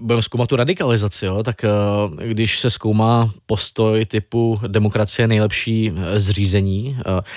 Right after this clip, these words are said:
tak ti chudší lidé, kteří jako čelí těm problémům a mají, eh,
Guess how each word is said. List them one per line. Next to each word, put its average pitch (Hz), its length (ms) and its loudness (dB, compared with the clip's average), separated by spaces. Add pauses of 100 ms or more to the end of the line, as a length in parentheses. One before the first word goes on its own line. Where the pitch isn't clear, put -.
(500)
tak 90 140 4
ti - 120 2
chudší 113 340 2
lidé, 101 300 6
kteří 101 220 0
jako 110 140 0
čelí 113 260 2
těm 127 140 0
problémům 110 640 4
a 98 220 0
mají, 104 540 0
eh, 101 40 -2